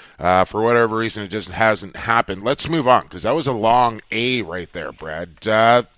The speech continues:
Lax Class for weekly report cards brought to you by Stampede Tack, by the way. Complete source for boots, hats, belts, jeans, and anything country they ship Canada-wide. Located in Cloverdale since nineteen sixty-seven.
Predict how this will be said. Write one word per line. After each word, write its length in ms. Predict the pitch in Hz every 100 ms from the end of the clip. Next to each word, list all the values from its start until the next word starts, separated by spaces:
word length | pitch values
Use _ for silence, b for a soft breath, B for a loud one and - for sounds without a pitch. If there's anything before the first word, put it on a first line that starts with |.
| _ b b b b b
Lax 220 | 135 208 -
Class 240 | 214 196
for 160 | 165 165
weekly 340 | 151 - 165
report 340 | 127 - 147
cards 220 | - 127 -
brought 260 | 120 143
to 80 | -
you 20 |
by 160 | 123 117
Stampede 420 | - 123 107 117
Tack, 340 | 107 110 117 90
by 220 | 98 85
the 80 | 82
way. 360 | 80 71 71 _ B B B B
Complete 440 | 131 - 190 226
source 340 | 190 190 190 -
for 100 | 180
boots, 360 | 165 180 -
hats, 400 | 156 160 160 -
belts, 440 | - 147 165 - -
jeans, 680 | - 147 160 160 156 - -
and 280 | 131 127 127
anything 520 | 143 156 139 139 135
country 360 | 127 131 127 123
they 140 | 113
ship 260 | - 135 -
Canada-wide. 600 | 127 123 120 113 117 113
Located 480 | 131 175 156 139 123
in 80 |
Cloverdale 480 | 113 127 123 120 117
since 280 | - 104 -
nineteen 380 | 117 160 135 113
sixty-seven. 920 | - 117 - 92 - 127 123 127 120